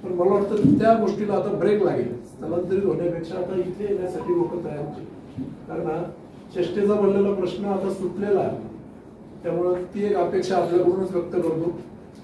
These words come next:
आणि, अं, व्यापार वृद्धीसाठी, पण आमच्याकडे काही प्रॉब्लेम असलं की समता परिवार आमच्या सपोर्टला असतो. आता हे जरी जॉकी बिकी डिलिव्हरीला लागणार आहे, समताचा शिपाई म्हणजे आमच्यासाठी दूत असतो, काही काम सांगितलं की हजर, पण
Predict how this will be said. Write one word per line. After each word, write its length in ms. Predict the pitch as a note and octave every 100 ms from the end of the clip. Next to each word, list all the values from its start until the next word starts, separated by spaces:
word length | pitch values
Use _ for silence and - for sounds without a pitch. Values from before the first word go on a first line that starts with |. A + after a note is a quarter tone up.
| - -
आणि, 480 | E3 G3 G3+ G#3 G#3 - -
अं, 340 | - D3+ D3+ D3
व्यापार 440 | D#3+ - G#3+ G#3+
वृद्धीसाठी, 600 | G#3 G3+ G#3 F#3+ E3 E3 C3+ - - - -
पण 60 | F3+
आमच्याकडे 420 | F#3 G3+ G#3+ G#3+
काही 300 | G#3+ A3 A3+
प्रॉब्लेम 420 | G#3+ G#3+ G#3+ G#3+
असलं 200 | G3+ G#3+
की 100 | G3+
समता 360 | - E3+ F3 G3
परिवार 240 | G3 G3+
आमच्या 380 | G3 F#3+ G3 F3+
सपोर्टला 460 | E3+ - E3+ F3
असतो. 220 | D#3+ - - - - - - - -
आता 100 | G3
हे 120 | F#3
जरी 240 | G#3 G#3+
जॉकी 380 | G3+ G3 F#3+ A3
बिकी 320 | G#3 G#3 G3+
डिलिव्हरीला 420 | G3+ G3 G3 G3+ G3+
लागणार 380 | G3 F#3+ G#3
आहे, 100 | F#3+ E3 - - - - -
समताचा 340 | F3+ F3+ G#3 G3+
शिपाई 340 | F3 F3 G#3 G3
म्हणजे 200 | F#3 G3
आमच्यासाठी 880 | F3+ - F#3 E3+ F#3+ F#3+ F#3 F3 F#3
दूत 240 | G#3+ A3
असतो, 260 | G#3 - F3
काही 280 | F3 G3 G3
काम 180 | G3
सांगितलं 380 | F3+ D#3+ E3 F3+
की 60 | F#3
हजर, 260 | A3+ - E3+ - - - - -
पण 80 | -